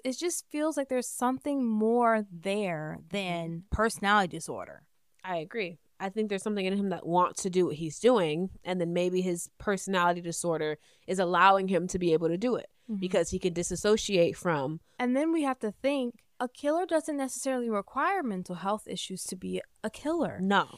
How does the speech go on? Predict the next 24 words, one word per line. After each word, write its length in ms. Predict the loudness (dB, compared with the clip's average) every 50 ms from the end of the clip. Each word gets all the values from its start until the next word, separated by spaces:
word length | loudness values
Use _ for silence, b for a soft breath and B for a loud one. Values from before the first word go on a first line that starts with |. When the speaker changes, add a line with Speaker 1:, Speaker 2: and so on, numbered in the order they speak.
| B B B
Speaker 1:
He 240 | -2 2 2 2
could 180 | 4 2 -2 0
be 320 | 0 2 2 2 2 0 -2 -6
sadistic 880 | -2 -2 -2 -2 -2 -4 -4 -2 -2 -2 -4 -4 -4 -6 -6 -6 _ _
as 220 | -2 0 0 -2 -4 -6 -2
hell 340 | 0 2 4 4 4 2 0
and 160 | -2 -4 -4 -4
be 100 | -6 -8
completely 640 | -6 -6 -6 -6 -6 -6 -6 -4 -4 -4 -6 -8 -12
competent 800 | -14 -10 -8 -6 -4 -4 -4 -6 -8 -10 -8 -8 -10 -8 -2 0
of 160 | 0 0 2
what 140 | 2 0 0
Speaker 2:
Yes. 40 | 0
Speaker 1:
he's 200 | -4 -8 -8 -10
doing. 460 | -6 -4 -2 -2 0 -2 -2 -2 2 2
Speaker 2:
A 120 | 2 4
hundred 340 | 4 2 0 0 -2 -6 -4
percent. 220 | -4 -6 -4 -2 -2
Speaker 1:
And 80 | -2
Nathaniel 500 | -2 -2 -2 -2 -2 -2 -2 0 0 0
may 300 | 0 0 0 0 0 0
just 240 | 0 -2 -4 -6 -4
be 180 | -4 -4 -4 -2
that. 380 | 0 0 -2 -2 -4 -6 -10